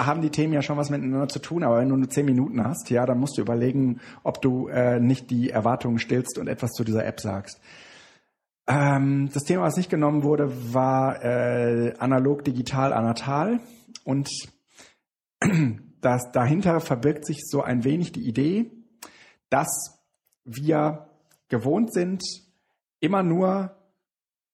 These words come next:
von der analogen Welt etwas in die digitale Welt zu transferieren. Das machen wir ständig. Das haben wir auch, ähm, mit Lernen gemacht. Ja, also wir haben das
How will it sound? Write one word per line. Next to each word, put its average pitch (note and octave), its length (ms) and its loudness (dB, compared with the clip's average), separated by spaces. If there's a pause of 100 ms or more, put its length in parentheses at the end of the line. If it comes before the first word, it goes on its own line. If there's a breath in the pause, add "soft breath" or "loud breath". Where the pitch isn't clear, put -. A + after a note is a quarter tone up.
(500)
von F3 520 -2 (360)
der B2+ 200 2
analogen D#3+ 500 0
Welt D3+ 340 0
etwas D#3+ 340 -2
in C#3+ 100 -4
die C3+ 120 0
digitale D3 520 -2
Welt D3+ 200 2 (120)
zu C#3 80 -2
transferieren. A#2+ 640 -4
Das G#2+ 160 -10
machen C3+ 160 0
wir B2 60 0
ständig. A2 520 -4 (260 loud breath)
Das A#2 120 -4
haben D3+ 160 2
wir D#3+ 160 2
auch, - 320 -2
ähm, C3 240 2
mit C3 140 2
Lernen C3+ 280 4
gemacht. F#2 440 -6 (380)
Ja, - 180 -10
also B2 400 -2 (220 loud breath)
wir G#2 120 -4
haben C3 160 2
das B2+ 120 0